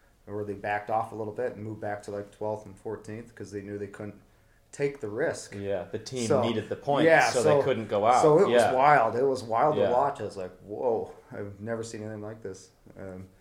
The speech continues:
Speaker 1: so that's how that G S day turned around. I, we were looking, we were looking really good, and then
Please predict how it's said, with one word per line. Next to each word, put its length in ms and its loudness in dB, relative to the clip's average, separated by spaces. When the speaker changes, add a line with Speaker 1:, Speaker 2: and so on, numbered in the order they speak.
Speaker 1:
so 160 -6
that's 180 -2
how 80 0
that 180 -2
G 160 -6
S 200 -4
day 160 -4
turned 220 -10
around. 260 -6
I, 80 -6
we 180 -8
were 200 -6
looking, 480 -8
we 80 -10
were 40 -6
looking 180 -10
really 180 -6
good, 260 -4
and 80 -10
then 240 -10